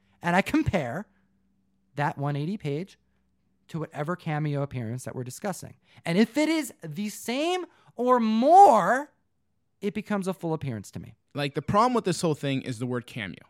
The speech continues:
Speaker 2: The fact that we use the word cameo screws up everything and makes it complicated. If we never use the word cameo,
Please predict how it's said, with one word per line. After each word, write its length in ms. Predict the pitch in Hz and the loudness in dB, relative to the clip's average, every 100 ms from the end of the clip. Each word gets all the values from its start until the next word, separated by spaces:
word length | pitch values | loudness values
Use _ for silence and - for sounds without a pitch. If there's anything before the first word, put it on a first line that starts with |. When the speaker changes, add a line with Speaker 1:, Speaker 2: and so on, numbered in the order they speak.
| _ | _
Speaker 2:
The 60 | 147 | -4
fact 260 | 214 233 | -2 -2
that 80 | 240 | -4
we 100 | 226 | -4
use 300 | 196 180 185 | -2 -2 -2
the 80 | 170 | -2
word 160 | 156 | -2
cameo 360 | - 139 120 113 | -4 -6 -6 -8
screws 760 | - - - - 160 160 151 - | -10 -16 -16 -8 -4 -4 -6 -8
up 160 | 156 | -10
everything 380 | 127 147 143 147 | -8 -8 -6 -6
and 60 | 135 | -4
makes 180 | 123 135 | -6 -10
it 60 | |
complicated. 460 | - 101 - - - _ - | -12 -12 -14 -20 -20 _ -16
If 120 | 117 | -8
we 80 | 180 | -6
never 440 | 208 190 185 165 - _ - | -4 -2 0 -2 -6 _ -12
use 300 | 135 156 143 | -4 -2 -2
the 100 | 147 | -2
word 220 | 143 - | -4 -6
cameo, 500 | - 131 95 87 | -6 -6 -6 -10